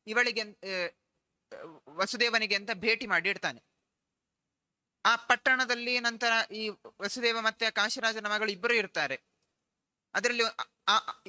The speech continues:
ಅವರಿಬ್ಬರಲ್ಲಿ ಒಬ್-, ಒಂದು ಸಂತಾನ ಹುಟ್ಟುತ್ತದೆ, ಶೃಗಾಲ ಅಂತ ಅವನ ಹೆಸರು. ಶೃಗಾಲ ದೊಡ್ಡದಾಗ್ತಾನೆ.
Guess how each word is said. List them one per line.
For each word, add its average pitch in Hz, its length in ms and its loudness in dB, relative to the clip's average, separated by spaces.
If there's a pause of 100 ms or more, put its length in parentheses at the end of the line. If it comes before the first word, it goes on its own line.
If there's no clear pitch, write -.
(140)
ಅವರಿಬ್ಬರಲ್ಲಿ 226 520 2
ಒಬ್-, 208 240 -2
ಒಂದು 214 240 -4
ಸಂತಾನ 220 420 0
ಹುಟ್ಟುತ್ತದೆ, 151 600 -4 (1040)
ಶೃಗಾಲ 247 480 4
ಅಂತ 196 220 2
ಅವನ 196 140 0
ಹೆಸರು. 196 360 -4 (2500)
ಶೃಗಾಲ 233 400 6
ದೊಡ್ಡದಾಗ್ತಾನೆ. 226 1000 2